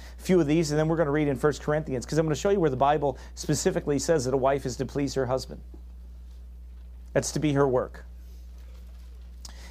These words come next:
Ephesians five twenty-two, "Wives, submit yourselves unto your own husbands as unto the Lord. For the husband is the head of the wife, even as Christ is the head of the church,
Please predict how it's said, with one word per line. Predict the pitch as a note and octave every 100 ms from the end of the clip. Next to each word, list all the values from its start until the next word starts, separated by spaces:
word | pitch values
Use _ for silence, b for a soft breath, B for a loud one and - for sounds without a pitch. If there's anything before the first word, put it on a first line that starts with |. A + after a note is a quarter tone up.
| B
Ephesians | A#2 E3+ C#3 D3
five | - D#3+ D#3
twenty-two, | D#3+ D#3 C3+ D3
"Wives, | C3+ D3+ C3+ A2 - - - - - - - b b
submit | - D#3 C#3+ D#3+
yourselves | G3 - E3 D3
unto | D3 C#3
your | C3+
own | D3+
husbands | C#3+ C3 C3+ C3+
as | C3 B2
unto | B2+
the | C3
Lord. | C#3+ C#3+ A#2 - - B B B B
For | C3+
the | D3
husband | D3 C3 F3
is |
the | F#3
head | D#3+
of | D3+
the | C#3+
wife, | B2+ C3 C3+
even | C3+ D3
as | C3
Christ | C#3+ C3 B2
is | C#3+
the | C3+
head | C3
of |
the | C3+
church, | - C#3+ A#2+ A#2+ -